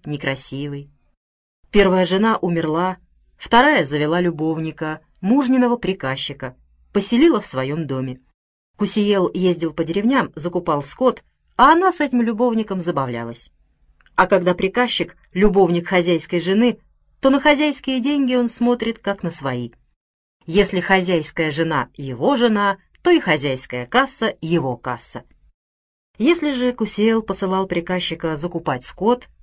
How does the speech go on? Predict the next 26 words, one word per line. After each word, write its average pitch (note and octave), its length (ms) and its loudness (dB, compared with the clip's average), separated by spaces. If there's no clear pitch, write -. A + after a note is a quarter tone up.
а G#3 100 8
сам D4+ 220 6
оставался A#2+ 560 -4
дома, B3 400 2
то G#3+ 100 4
негодница-жена G3+ 1080 2
устраивала A#3 600 0
несчастному G#3+ 640 0
Кусиелу G3 500 0
такую C4 540 2
жизнь, F3+ 500 -2
какую F3+ 380 4
бы D#3+ 120 -2
не D#3 120 -4
вынесла B3 420 0
ни D#3+ 120 -4
одна C3 320 -4
скотина. B2 580 -8
И A3 120 6
вот C#4 320 2
дедушка F3 440 0
Рахленко F3+ 640 0
предлагает B3 560 0
Кусиелу A#3 600 0
прогнать G3+ 640 0
мерзавца-приказчика, E3+ 1200 -4